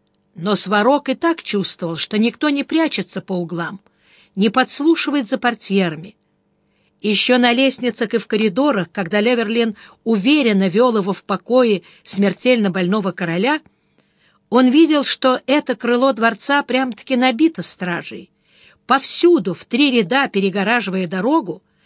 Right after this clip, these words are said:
стояли синие мушкетеры и ликторы в цивильном с оружием на изготовку,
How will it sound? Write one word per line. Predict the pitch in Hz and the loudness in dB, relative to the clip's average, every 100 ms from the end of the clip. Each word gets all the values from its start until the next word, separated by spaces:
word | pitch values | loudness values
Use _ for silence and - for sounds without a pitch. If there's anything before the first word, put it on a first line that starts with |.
| _ _ _ | _ _ _
стояли | - 214 220 277 269 | -6 0 2 4 2
синие | - 294 302 277 254 | 2 2 2 0 0
мушкетеры | 247 - 226 - 277 294 277 269 - - - - | -2 -2 -4 0 2 2 2 0 -6 -20 -20 -2
и | 240 247 | 2 4
ликторы | 277 320 - - 196 185 185 _ _ | 6 4 2 -4 -2 -2 -6 _ _
в | - | -2
цивильном | - 240 269 262 247 | 2 4 4 4 2
с | 208 240 | 2 0
оружием | 233 254 254 247 220 - - | 2 2 2 2 2 -4 -2
на | 214 233 | 2 2
изготовку, | 175 220 226 233 202 - - | 2 0 0 0 -2 -4 -18